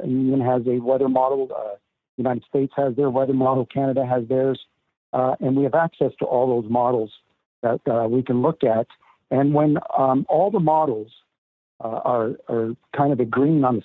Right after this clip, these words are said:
same story, uh, several days in advance, that gives you a little more confidence that, uh, yeah, something big is brewing. Um, the trouble is, uh, it comes to the details, depending on exactly where that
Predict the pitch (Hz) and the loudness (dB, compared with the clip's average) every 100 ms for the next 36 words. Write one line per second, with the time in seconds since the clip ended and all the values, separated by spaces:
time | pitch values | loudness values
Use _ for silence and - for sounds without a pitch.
0 | - 135 127 123 139 - - - 147 139 | -2 0 2 0 -2 -6 -12 0 2 4
1 | 113 113 - 120 110 104 160 - 143 127 | 2 0 0 0 0 0 -4 -2 0 0
2 | 127 131 110 113 113 127 123 - 123 180 | 0 0 0 -2 0 0 0 -4 -2 -2
3 | 151 127 143 135 117 - 135 131 131 113 | 0 2 2 2 0 0 0 0 -4 -4
4 | - 113 - _ _ _ _ - 120 120 | -2 -2 -4 _ _ _ _ -4 -4 0
5 | 127 156 - 156 147 135 117 139 120 104 | 0 0 -2 -4 -2 -4 0 0 0 -6
6 | - 165 147 101 - _ _ _ - 131 | -2 0 0 -4 -12 _ _ _ -6 -2
7 | 127 135 - _ _ _ _ _ _ _ | 0 -2 -6 _ _ _ _ _ _ _
8 | _ _ - 143 - 196 190 170 156 117 | _ _ -4 -2 0 0 2 2 0 -4
9 | - 131 120 120 _ _ _ - 131 175 | -6 -4 -4 -6 _ _ _ -16 -8 -4
10 | 185 - 131 110 143 180 - 127 110 95 | -4 -4 -6 -4 -4 -4 -2 0 0 -6
11 | - 147 147 131 117 110 143 139 127 113 | -6 -2 0 0 0 0 -2 0 -2 0
12 | 139 143 127 | 0 2 0